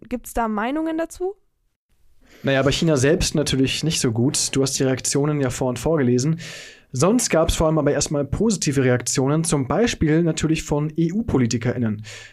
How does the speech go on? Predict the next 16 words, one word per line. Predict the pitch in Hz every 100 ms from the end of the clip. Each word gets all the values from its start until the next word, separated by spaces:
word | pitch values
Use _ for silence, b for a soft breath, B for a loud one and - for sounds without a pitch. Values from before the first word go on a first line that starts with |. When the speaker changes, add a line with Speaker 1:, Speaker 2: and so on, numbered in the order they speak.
| B
Speaker 2:
Einer | 147 202
von | 233 151
ihnen | 139 156
ist | 151 127
Reinhard | 135 139 123
Bütikofer. | 202 175 165 135 120 156 180
Er | 131 127
sitzt | 139 -
für | 143 127
Bündnis | 139 147 147 127
neunzig | 127 139 156 151
Die | 143
Grünen | 127 123 147 156 156
im | 151 131
Europäischen | 131 131 127 123 127 143
Parlament. | - 139 139 156 127 -